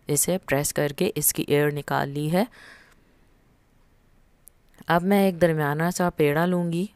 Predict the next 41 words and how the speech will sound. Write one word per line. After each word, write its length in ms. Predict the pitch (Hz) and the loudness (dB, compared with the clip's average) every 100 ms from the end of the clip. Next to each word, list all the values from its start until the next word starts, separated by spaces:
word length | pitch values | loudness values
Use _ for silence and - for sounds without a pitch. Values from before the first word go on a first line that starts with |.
| - | -6
और 180 | 147 147 | -2 0
उसे 260 | 143 156 151 | -2 -2 -4
मैं 280 | 147 196 240 | -2 -4 -6
हाथ 360 | - 139 147 - | -4 -2 -2 -6
की 80 | |
मदद 280 | 151 139 143 | -6 -4 -4
से 160 | - 151 | -4 -4
ही 180 | 151 170 | -2 0
बेलूँगी। 520 | 156 135 143 - 220 - - - - - _ _ - - | 0 0 -2 -2 -4 -6 -20 -20 -20 -20 _ _ -20 -6
मैंने 340 | 165 180 202 220 | 0 2 4 4
सरफेस 420 | 185 165 196 - | 4 4 2 2
को 140 | 196 | 2
भी 120 | 185 165 | 2 0
ग्रीस 320 | 143 156 - | 0 0 2
कर 200 | 151 160 | 4 4
लिया 200 | 180 175 | 4 4
है 140 | 170 | 4
जिसके 340 | 170 160 - 156 | 2 0 0 2
ऊपर 280 | 147 156 151 | 2 0 0
मैं 240 | 147 175 254 _ _ _ _ - | 0 -2 -4 _ _ _ _ -2
बेलूँगी। 580 | 135 143 147 147 175 269 _ _ _ _ _ _ _ _ _ _ _ _ _ _ _ - | 2 4 2 0 -2 -4 _ _ _ _ _ _ _ _ _ _ _ _ _ _ _ -4
मैं 200 | 165 180 | 2 4
हमेशा 400 | 214 202 202 202 | 6 4 4 4
पिज़्ज़े 380 | 196 170 151 180 | 4 2 2 0
के 180 | 180 180 | 2 2
लिए 280 | 170 160 170 | 2 2 2
जो 160 | 160 156 | 0 -2
बेस 320 | 143 151 160 | 2 0 2
होती 260 | 170 160 165 | 0 0 2
है 160 | 165 160 | 2 0
उसे 200 | 147 147 | -2 -2
मैं 140 | 143 | -2
हाथ 240 | 143 135 156 | 0 0 0
से 160 | - | 0
ही 100 | 175 170 | -2 0
बेलती 380 | 156 156 151 | 0 0 0
हूँ, 180 | 165 170 | -2 -2
बेलन 320 | 143 139 151 156 | 0 0 0 -4
से 160 | 160 | -4
नहीं 240 | 143 147 180 | -4 -2 -2
बेलती, 400 | 175 165 165 | 0 0 -2